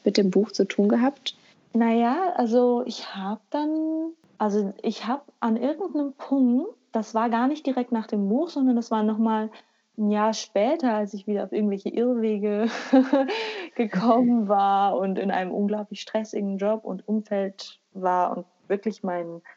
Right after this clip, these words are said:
Speaker 2: meine Achtsamkeit wieder total verloren hatte. Ähm,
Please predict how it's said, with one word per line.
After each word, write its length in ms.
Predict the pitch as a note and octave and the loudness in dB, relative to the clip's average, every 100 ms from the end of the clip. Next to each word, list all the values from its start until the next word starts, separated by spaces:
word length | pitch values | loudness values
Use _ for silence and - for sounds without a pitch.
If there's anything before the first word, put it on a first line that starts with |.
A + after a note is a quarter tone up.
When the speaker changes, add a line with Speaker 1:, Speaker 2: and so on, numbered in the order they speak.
| _ - | _ -2
Speaker 2:
meine 200 | F3+ - | 0 2
Achtsamkeit 680 | F#3 G#3 G3+ - F3 F3 E3 | 0 -2 -4 -2 -2 -2 -2
wieder 240 | E3+ E3 | -4 -4
total 420 | D#3+ - - F3 | -8 -12 -6 -6
verloren 520 | F#3+ D#3+ F3 C4 F3 D#3+ | -4 -2 0 0 -2 -8
hatte. 260 | - B3 - - - - _ - | -12 -12 -12 -18 -20 -20 _ -4
Ähm, 500 | F#3+ G3 G3 F#3+ | -2 0 0 -2